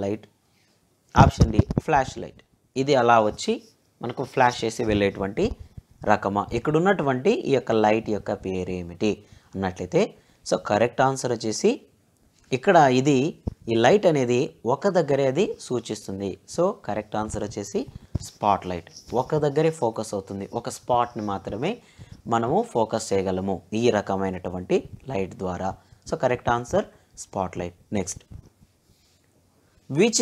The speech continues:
device produces ignition voltage and act as choke in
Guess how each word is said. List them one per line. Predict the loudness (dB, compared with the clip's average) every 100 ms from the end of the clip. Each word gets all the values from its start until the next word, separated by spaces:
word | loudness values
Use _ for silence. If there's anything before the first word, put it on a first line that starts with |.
| 4
device | 8 8 6 4 0
produces | 2 2 4 4 2 -4 -10
ignition | -6 -2 -2 -2 -6 -6 -14 _ _ _ _ _ _ _ _ _ _
voltage | 2 2 0 -2 -2 -8 -12 _ _ _
and | 0 2 4 4
act | 4 2 2
as | 0 -8 0
choke | 2 2 -2 -14 -2
in | 0